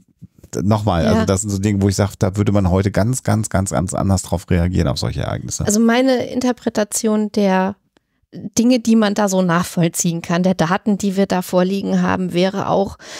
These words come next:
Speaker 2: dass man irgendwann oder dass, dass die beiden Mädels irgendwann, vor allen Dingen Janet, aus der Nummer auch gar nicht mehr
Speaker 1: Ja.
Speaker 2: rauskommen. Also da ist natürlich so ein, so ein merkwürdiges Geflecht von eben diesen Beziehungen, die du beschrieben hast, Alexander,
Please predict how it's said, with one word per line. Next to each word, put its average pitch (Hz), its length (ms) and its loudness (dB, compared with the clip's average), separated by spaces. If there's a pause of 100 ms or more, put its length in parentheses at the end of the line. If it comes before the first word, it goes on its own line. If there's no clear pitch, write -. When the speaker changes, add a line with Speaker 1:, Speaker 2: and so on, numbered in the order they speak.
(140)
Speaker 2:
dass - 180 -4
man 202 200 0
irgendwann 214 680 0
oder - 160 0
dass, - 260 -4
dass 190 220 -4
die 202 140 0
beiden 185 280 0
Mädels 214 380 2
irgendwann, 208 640 0
vor - 120 -10
allen - 100 -4
Dingen 196 160 -4
Janet, 202 420 -4 (100)
aus - 120 -2
der 208 120 2
Nummer 254 400 2
auch 175 160 -4
gar 156 180 0
nicht 160 180 -8
mehr 156 180 -4
Speaker 1:
Ja. - 60 -8
Speaker 2:
rauskommen. 143 580 -2 (480)
Also 208 160 -2
da 226 100 0
ist 240 160 0
natürlich 254 480 2
so 247 100 0
ein, 233 180 2
so 202 100 0
ein 220 280 0
merkwürdiges 226 640 0
Geflecht 226 540 -2
von 220 320 0
eben 226 200 0
diesen 214 220 0
Beziehungen, 254 560 2
die 247 100 2
du 233 360 2
beschrieben 233 360 0
hast, 226 140 -2
Alexander, 220 580 -2